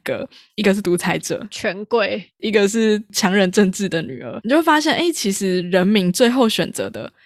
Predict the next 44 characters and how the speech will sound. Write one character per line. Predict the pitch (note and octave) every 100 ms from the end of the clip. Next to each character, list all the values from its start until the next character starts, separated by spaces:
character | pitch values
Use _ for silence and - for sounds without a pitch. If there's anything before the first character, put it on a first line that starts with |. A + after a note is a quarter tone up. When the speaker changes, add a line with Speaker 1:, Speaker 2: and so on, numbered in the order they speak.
| _
Speaker 1:
还 | - G3 E3+
是 | E3 - A3+ F3
一 | - D3
样 | G3 F3 F#2+
的 | C3+ - - -
人。 | E3 - A3+ - -
但 | D#4+
是 | F4+
我 | C#4 F3+
觉 | F#3+
得 | F#3 F3 E3 -
引 | G3 F#3
发 | G3+
深 | A3+ G3+ A3+
省 | F#3 D#2
的 | F#2
啊， | B1+
就 | - A#3
是 | B3+ A#3+ - - - _ _ _
有 | - A#3 G3+
人 | G#3
说， | A3 B3 B3 B3
呃， | G#3+
菲 | G3+ G#3
律 | G#3+
宾 | G#3+ G#3
的 | F#3
人 | D#3 C3
是 | G#3
健 | F#3+ G3
忘 | E3 D#3 E2+
的 | -
嘛， | - _ -
但 | - E4
我 | A3
觉 | F#3+ E3
得 | - F2 - _ _ _ -
并 | C4
不 | F#3+ F#3
是 | G#3+ A3
他 | A3
们 | F3+ D#3+
健 | F#3 C3+
忘， | C#3+